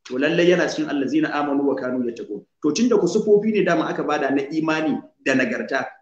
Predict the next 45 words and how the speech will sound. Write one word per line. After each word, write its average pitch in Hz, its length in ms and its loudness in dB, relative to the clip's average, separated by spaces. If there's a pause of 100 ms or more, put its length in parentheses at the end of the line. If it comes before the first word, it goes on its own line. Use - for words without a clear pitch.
da 135 80 0
su 180 160 0
ne 175 100 4
mu 151 100 2
ce 175 100 0
ke 160 140 -2
zama 165 260 0
mahfuzi, 233 500 -4 (140)
Shehu 175 120 0
Ibrahim 147 300 0
ya 131 140 -2
zama 139 120 2 (200)
mahfuzi. 120 240 -12 (320)
Tunda 269 340 4
haka 214 220 4
ne, 151 320 2 (220)
ba 160 120 2
zai 269 220 0
fita 214 220 6
daga 180 180 6
cikin 196 260 -2
su 165 140 2
ba 156 60 2
sai 202 260 8
idan 180 240 2
waɗannan 196 320 0
mutanen 170 380 0
sun 175 200 0
kawo 175 380 4
mana 180 320 0
ayyuka 190 600 2
munana 196 420 2
da 170 80 0
Shehu 160 220 -2
Ibrahim 147 420 -2
yake 156 180 0
yi 151 220 2
waɗanda 147 340 -2
za 147 140 -2
su - 160 -8
fidda 247 400 -6
shi 208 140 0
daga 170 160 2
wannan 165 260 2
da'irar, 147 300 0